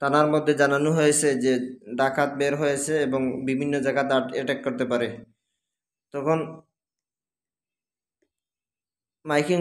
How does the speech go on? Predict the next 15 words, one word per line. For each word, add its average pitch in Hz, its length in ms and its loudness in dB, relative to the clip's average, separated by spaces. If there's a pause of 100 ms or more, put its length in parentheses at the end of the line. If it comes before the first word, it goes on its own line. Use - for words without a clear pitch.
করার 165 240 4 (100)
পরে 156 200 4 (1500)
কোনো 165 200 2
মানুষ 160 360 4
তো - 120 -4
রাত্রে 143 320 0
ঘুমায় 127 340 2
নাই 101 120 -6 (1500)
এবং 143 200 -2 (140)
বৃষ্টির 165 480 2
কারণে 156 360 4 (360)
বাড়ি 139 320 4
করে 156 180 4 (140)
থাকা 139 220 0 (120)
অনেক 139 160 -4